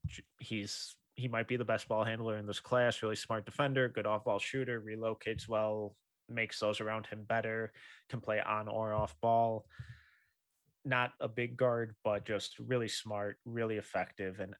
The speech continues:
everything he does. I, I, a big reason he fell, I think, for us tonight, um, is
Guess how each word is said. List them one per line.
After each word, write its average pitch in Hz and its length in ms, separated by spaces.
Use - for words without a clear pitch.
everything 101 440
he 101 120
does. 87 500
I, 107 40
I, 104 220
a 117 80
big 113 260
reason 110 300
he 107 140
fell, 131 600
I 113 60
think, 117 240
for 117 180
us 113 180
tonight, 135 480
um, 107 480
is 107 340